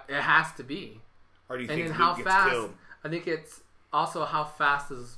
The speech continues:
Speaker 1: Finn bec-, like, become aware that he's a
Speaker 2: A
Speaker 1: Jedi.
Speaker 2: black stormtrooper.
Speaker 1: I think it's great. I like the
Speaker 2: I
Speaker 1: idea.
Speaker 2: loved that,
Speaker 1: I
Speaker 2: that
Speaker 1: love,
Speaker 2: video on
Speaker 1: I love
Speaker 2: S N L.
Speaker 1: everybody getting upset about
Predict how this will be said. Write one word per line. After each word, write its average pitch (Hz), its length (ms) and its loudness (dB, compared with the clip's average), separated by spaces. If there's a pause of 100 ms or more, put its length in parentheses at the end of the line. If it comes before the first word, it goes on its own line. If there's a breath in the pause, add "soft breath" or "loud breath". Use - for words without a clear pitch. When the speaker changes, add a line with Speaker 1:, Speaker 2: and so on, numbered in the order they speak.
(140)
Speaker 1:
Finn 135 160 -8
bec-, 127 320 -14
like, 127 220 -10
become 127 240 -12
aware 120 300 -8
that 113 160 -8
he's 117 220 -8
a 110 40 -10
Speaker 2:
A - 20 -12
Speaker 1:
Jedi. 143 240 -6
Speaker 2:
black 170 300 0
stormtrooper. 143 720 -6
Speaker 1:
I - 80 -14
think 151 200 -4
it's 147 140 -10
great. 131 500 -6
I 117 80 -6
like 120 220 -8
the 120 160 -12
Speaker 2:
I 110 40 -8
Speaker 1:
idea. 113 300 -4
Speaker 2:
loved 117 260 -2
that, 104 280 -4
Speaker 1:
I 143 80 2
Speaker 2:
that 151 80 4
Speaker 1:
love, 165 240 4
Speaker 2:
video 104 240 -2
on 104 260 -6
Speaker 1:
I 107 40 -10
love 107 40 -8
Speaker 2:
S 104 80 -8
N 160 100 2
L. 185 160 2
Speaker 1:
everybody 160 440 -2
getting 147 260 -6
upset - 600 -8
about 117 480 -4